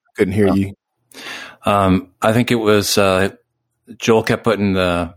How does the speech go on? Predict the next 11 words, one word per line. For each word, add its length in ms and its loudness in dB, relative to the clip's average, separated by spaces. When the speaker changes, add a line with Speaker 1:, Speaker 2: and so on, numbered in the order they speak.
Speaker 2:
not 240 2
Joel, 480 -2
Ellie 220 0
kept 180 -4
putting 240 -2
the 120 -2
hats 340 -4
on 100 -2
the 80 -4
dinosaurs. 680 -4
<laughs> 80 -4